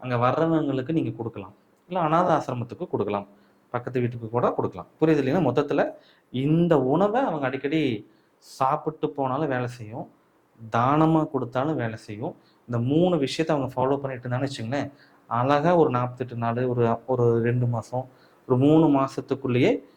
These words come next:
நல்ல மாற்றங்களை அது கண்டிப்பா கொடுக்கும். அதனால ரோகிணியில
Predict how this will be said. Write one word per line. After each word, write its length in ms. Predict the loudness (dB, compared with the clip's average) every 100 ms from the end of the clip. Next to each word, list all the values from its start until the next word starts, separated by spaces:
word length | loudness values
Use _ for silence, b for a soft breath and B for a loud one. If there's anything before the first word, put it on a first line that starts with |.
| b _
நல்ல 260 | -2 2 2
மாற்றங்களை 680 | 2 0 -2 -4 -4 -6 -8 -10
அது 120 | -6 -4
கண்டிப்பா 480 | -2 -2 -2 0 0
கொடுக்கும். 360 | 0 -4 -6
அதனால 200 | -4 0 -2 -4 b b _
ரோகிணியில 560 | 4 6 6 6 4